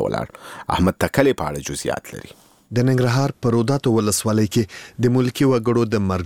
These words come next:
Speaker 2: ژوبلې له ادعاو وروسته د ملي امنیت عمومي رئیس ننګرهار ولایت ته ولاړ. محمد معصوم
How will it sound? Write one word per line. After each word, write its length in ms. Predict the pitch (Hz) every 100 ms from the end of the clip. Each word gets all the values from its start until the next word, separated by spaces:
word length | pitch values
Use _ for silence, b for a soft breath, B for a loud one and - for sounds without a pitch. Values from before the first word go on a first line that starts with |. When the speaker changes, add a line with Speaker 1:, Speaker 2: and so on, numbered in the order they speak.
| 92
Speaker 2:
ژوبلې 320 | 131 113 98 92
له 280 | 95 - 98
ادعاو 420 | 95 98 92 95 101
وروسته 360 | 135 - 147 - B B -
د 100 | 120
ملي 160 | 120 - 120
امنیت 440 | 120 123 117 - 107
عمومي 280 | 107 127 123
رئیس 240 | 120 120 - _ -
ننګرهار 400 | 98 92 95 101 107
ولایت 280 | 107 113 - 107
ته 80 | 101
ولاړ. 220 | 107 104 - B B 113
محمد 320 | 131 131 120 117
معصوم 280 | - 127